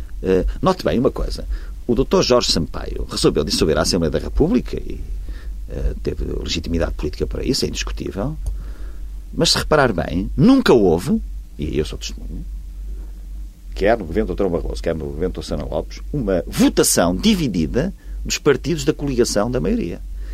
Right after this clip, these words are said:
Quer dizer, não foi por, eh, disrupção, por, eh, por dissolvência, por erosão da maioria parlamentar que sustentava o governo.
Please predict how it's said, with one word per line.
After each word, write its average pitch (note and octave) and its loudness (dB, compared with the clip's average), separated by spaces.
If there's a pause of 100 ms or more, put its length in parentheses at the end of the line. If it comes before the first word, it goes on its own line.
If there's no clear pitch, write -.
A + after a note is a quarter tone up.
(120)
Quer A2+ 6
dizer, - -8
não B3 8
foi B2+ 8
por, D3+ 6
eh, D#3 6 (880)
disrupção, A2+ 2
por, F#2 2
eh, D2+ 4 (520)
por F2+ 2
dissolvência, A#2 4
por G#2 2
erosão C#3 6
da E3 6
maioria C#3+ 4
parlamentar G#2+ 2
que - -12
sustentava - -2
o - -2
governo. E3+ -2